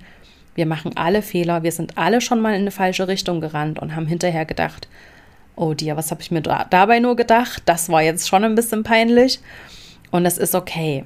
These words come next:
okay? Lass uns da so ein bisschen großzügiger mit uns selbst und mit anderen sein. Und ja, vielleicht zum Abschluss, immer wenn sich eine Branche, also wenn sich eine ganze Branche so massiv verändert, wie jetzt gerade die Coaching-Branche,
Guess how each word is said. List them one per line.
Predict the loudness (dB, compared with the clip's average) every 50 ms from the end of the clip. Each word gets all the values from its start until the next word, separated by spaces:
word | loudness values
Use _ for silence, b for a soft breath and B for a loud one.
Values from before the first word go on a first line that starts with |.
| -10
okay? | -12 -12 -12 -8 -6 -4 -2
Lass | -2 -2 -2 -2
uns | -2 -4 -2 0
da | 0 0
so | 0 0
ein | -2 -2
bisschen | -4 -4 -4 -4 -4
großzügiger | -4 -2 0 0 0 -2 -4 -4 -4 -4 -2 -2 -2
mit | -4 -4 -4
uns | -6 -6 -6 -6 -4
selbst | -4 -2 -2 -2 -4 -8 -10 -8
und | -8
mit | -8 -8 -6
anderen | -6 -6 -4 -4 -6 -6 -6 -8 -8
sein. | -8 -8 -6 -6 -6 -6 -8 -8 -12 -16 -18 -18 -20 -20 -20 -20 -20 -20 -20 -20 -14 B B B B B B B B B B B
Und | 4 4 6 6 6 4 4 2 2
ja, | 2 4 4 4 4 4
vielleicht | 4 2 2 2 2 0
zum | -4 -4
Abschluss, | -4 -4 -6 -6 -6 -6 -2 -2 0 0 -2 -4
immer | -2 2 4 4 4 4
wenn | 4 4 2 2
sich | 0 -2 -2 -2 -2 -4 -6 -12 -8 -4
eine | -2 -2 -2 -2
Branche, | -2 0 0 2 2 2 0 -2 -2 -2 -2 -2 -2 -4 -4 -8 -10 -10
also | -8 -6 -4 -2
wenn | -2 -2
sich | -4 -6 -6
eine | -8 -6
ganze | -4 -2 -2 -2 -2 -2 -4
Branche | -4 -4 -4 -4 -2 -2 -2 -2 -4 -6
so | -6 -6 -4 -4 -2
massiv | -2 -2 -4 -4 -6 -6 -4 -2 0 0 0 -2 -2
verändert, | -6 -6 -4 -2 -2 -2 -2 -2 -4 -4 -6 -6 -6
wie | -6 -4 -4 -4 -2
jetzt | -2 -2 -2 -4 -8 -14 -10
gerade | -4 -2 -2 0 -2
die | -4 -8
Coaching-Branche, | -8 -4 -2 -2 -2 -2 -4 -6 -6 -6 -6 -6 -6 -6 -6 -4 -4 -4 -4 -6